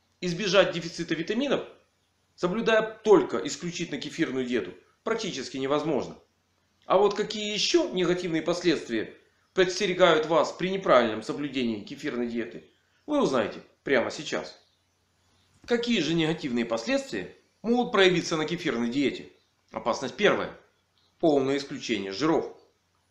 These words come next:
Этим путём идут многие. Понятно, калорийность кефира наполовину зависит от жиров. И удаление их из кефира вроде как ускоряет снижение веса.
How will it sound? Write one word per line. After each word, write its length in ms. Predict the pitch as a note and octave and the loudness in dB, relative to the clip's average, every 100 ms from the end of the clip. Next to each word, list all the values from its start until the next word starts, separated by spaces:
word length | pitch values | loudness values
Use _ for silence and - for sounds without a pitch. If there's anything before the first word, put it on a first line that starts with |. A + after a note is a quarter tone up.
| _ _ - | _ _ -6
Этим 260 | C4 C4 | -2 -2
путём 320 | G3 F#3+ D#3+ | 0 2 2
идут 260 | C#3+ C#3+ - | 2 -2 -2
многие. 440 | D3 A#2+ F2+ E2 - _ _ _ _ - | 0 0 -2 -12 -16 _ _ _ _ -2
Понятно, 420 | C#3 D3 G#2 - | 2 4 2 -2
калорийность 600 | - C#3+ E3+ A#3+ G#3 F#3+ | -4 0 2 4 2 0
кефира 500 | F3 F3 F#3 A#2+ - - _ | -4 -2 0 0 -2 -10 _
наполовину 520 | C3+ - D#3+ D#3+ D3 | -4 0 2 2 0
зависит 440 | A2+ B2+ B2+ - - | -2 -2 -4 -8 -10
от 220 | - C3+ G2+ | -4 -4 -2
жиров. 400 | G#2+ A#3+ A#3 - - _ _ _ _ _ _ _ _ _ _ _ - | 0 2 0 -8 -20 _ _ _ _ _ _ _ _ _ _ _ -4
И 120 | G3 | -4
удаление 720 | G3 F3 F3+ F#3+ E3 D3+ - | -2 2 4 4 2 0 -2
их 320 | F3+ D3+ - - | -4 -4 -6 -8
из 300 | C#3 - - | -8 -8 -14
кефира 540 | - G3+ C4 C#4 C#4 - - - | -14 -6 2 2 2 -4 -18 -4
вроде 220 | A3+ B3 | -2 -2
как 220 | A#3+ A#3 | -2 -4
ускоряет 580 | F3+ - E3+ D3+ C#3 C3 | -8 0 2 6 6 4
снижение 460 | - C#3 B2+ A#2+ D3 | -2 -4 0 2 4
веса. 320 | E3 A2 | 4 2